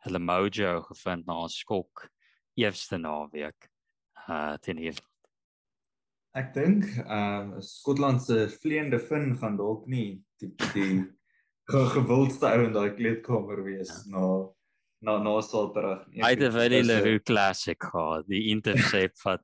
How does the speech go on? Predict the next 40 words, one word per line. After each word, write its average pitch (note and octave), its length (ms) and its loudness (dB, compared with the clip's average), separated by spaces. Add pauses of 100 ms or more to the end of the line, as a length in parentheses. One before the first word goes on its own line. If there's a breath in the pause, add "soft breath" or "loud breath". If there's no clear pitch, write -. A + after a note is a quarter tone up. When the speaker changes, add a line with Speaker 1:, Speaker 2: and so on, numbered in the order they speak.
(120)
Speaker 1:
verkeerd F#2+ 480 -2
gaan F2 200 -4
en F2 100 0
dan E2+ 140 -2
die E2 80 -6
geel F2+ 280 -4
kop. G2+ 140 -6
Eintlik B2+ 320 0
'n - 20 -6
Springbok G#2 600 -2
classic D#2+ 600 -6
van E2 180 -8
laas E2 340 -8
jaar. G#2 220 -12 (1200)
Speaker 2:
Ja, A2 240 4
dit B2 200 2
was, D#3+ 300 0 (100)
ek A#2 160 -10
dink B2 180 0
dit A#2+ 160 -6
was C3 160 -2
nogal B2+ 340 4
'n, G#2 300 6
'n G2 120 -4
donker A#2+ 380 4
oomblik G#2+ 420 -2
vir - 80 -20
Skotland G2+ 540 -6
gewees. G#2 600 0
Ehm, F#2+ 380 0 (1160)
ek F#3 100 0
is G3 60 -4
nogal F3+ 240 2
hartseer C#3 320 2
vir B2 140 0
hulle. A2+ 100 4
Ek A#2 100 0
dink C#3+ 200 0
hierdie A#2+ 260 0 (100)
is - 320 -6